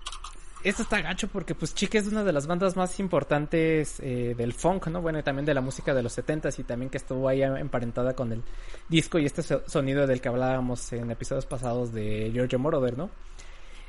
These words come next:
Eh, si bien James Brown ayudó a sentar las bases,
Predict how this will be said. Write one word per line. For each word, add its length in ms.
Eh, 280
si 120
bien 200
James 240
Brown 240
ayudó 260
a 60
sentar 400
las 420
bases, 300